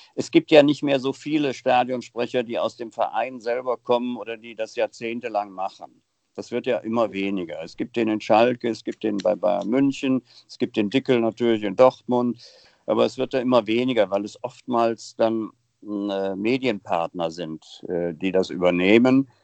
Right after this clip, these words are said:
äh, von irgendwelchen Rundfunk- oder Fernsehanstalten, was auch immer,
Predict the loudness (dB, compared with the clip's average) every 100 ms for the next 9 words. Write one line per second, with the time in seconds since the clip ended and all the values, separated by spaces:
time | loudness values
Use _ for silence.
0 | _ _ _ -2 0 2 0 2 2 2
1 | 0 -2 0 0 0 -2 -2 -2 -2 -2
2 | -2 0 -2 0 2 2 0 0 0 0
3 | -4 0 0 0